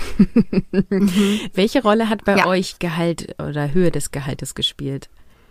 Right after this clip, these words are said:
Speaker 2: Ähm, ja, das hat natürlich eine Rolle gespielt, aber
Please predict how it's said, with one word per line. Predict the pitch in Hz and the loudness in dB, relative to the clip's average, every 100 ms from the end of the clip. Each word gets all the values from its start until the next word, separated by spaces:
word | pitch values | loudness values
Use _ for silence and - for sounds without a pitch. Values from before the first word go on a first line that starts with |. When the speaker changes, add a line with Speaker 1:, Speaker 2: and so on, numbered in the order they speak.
| _ _ _ - - - _ _ _ _ _ - - - | _ _ _ -20 -20 -20 _ _ _ _ _ -18 -6 2
Speaker 2:
Ähm, | 208 208 208 214 214 | 4 6 6 6 4
ja, | 262 208 | 4 4
das | 170 | 2
hat | 214 220 | 0 0
natürlich | 233 214 | 0 0
eine | 196 | 0
Rolle | 170 208 | 2 2
gespielt, | 240 247 - 277 | 2 0 2 4
aber | 226 202 190 - | 4 4 4 2